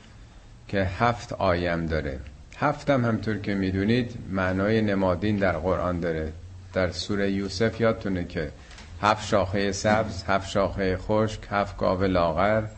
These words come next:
هفت گاو چاق، هفت سال خشکسالی، هفت سال، اه، فراوانی.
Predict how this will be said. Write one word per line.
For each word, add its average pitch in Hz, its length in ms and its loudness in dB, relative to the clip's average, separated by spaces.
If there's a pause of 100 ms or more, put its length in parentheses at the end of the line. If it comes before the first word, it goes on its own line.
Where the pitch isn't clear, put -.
(400)
هفت 101 320 0
گاو 92 440 2
چاق، 101 520 2 (140)
هفت 101 240 0
سال 98 300 2
خشکسالی، 92 800 0 (260)
هفت 98 220 0
سال، 98 340 0 (760)
اه، 90 320 2
فراوانی. 90 960 2